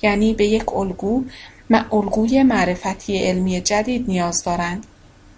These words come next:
این کتاب علاوه بر نشان دادن این که چگونه الگوی هولوگرافیک می‌تواند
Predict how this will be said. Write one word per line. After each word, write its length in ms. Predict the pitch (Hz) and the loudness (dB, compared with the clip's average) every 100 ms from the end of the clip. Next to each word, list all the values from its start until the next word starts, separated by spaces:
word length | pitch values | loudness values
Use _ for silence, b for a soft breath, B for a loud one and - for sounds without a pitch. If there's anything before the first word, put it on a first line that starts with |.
| - - - B B B B - | -20 -20 -20 B B B B -10
این 100 | 403 | -4
کتاب 460 | - 302 285 254 254 | 0 0 2 0 2
علاوه 300 | 294 311 285 | 0 2 2
بر 180 | 262 202 | 2 2
نشان 360 | 190 - 180 | 0 -2 -2
دادن 300 | 175 175 185 | -4 -2 -2
این 160 | 175 170 | -2 -6
که 160 | - 185 | -6 -4
چگونه 380 | - 233 262 | -4 -2 2
الگوی 380 | 302 294 285 277 | 4 2 2 0
هولوگرافیک 600 | 277 254 247 240 226 247 247 | 2 0 2 2 2 -2 -4
می‌تواند 560 | 247 240 196 180 175 | 0 2 4 2 0